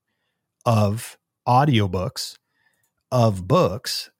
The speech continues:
And so going through the whole process of not just writing a book and getting it out on physical and ebook, but also audiobook, man,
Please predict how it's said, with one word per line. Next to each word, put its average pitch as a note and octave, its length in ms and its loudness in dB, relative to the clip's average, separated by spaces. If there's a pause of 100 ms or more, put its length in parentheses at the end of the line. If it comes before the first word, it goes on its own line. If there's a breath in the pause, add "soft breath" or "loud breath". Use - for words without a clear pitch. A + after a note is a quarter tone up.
And B2 200 2
so A#2+ 520 2
going E3+ 320 4
through E3+ 180 2
the D3 120 4
whole C3+ 160 4
process C#3 560 0
of A2 80 -2
not B2 200 2
just A2+ 200 -4
writing A2+ 240 2
a G#2+ 40 2
book G3 360 2
and A2+ 120 -6
getting A#2 240 2
it A2 80 0
out A2 160 2
on G2 80 -4
physical C3+ 560 0
and A2 100 -6
ebook, C#3 420 0
but A2 100 -6
also A#2 280 -2
audiobook, F3 640 2
man, G#2+ 320 0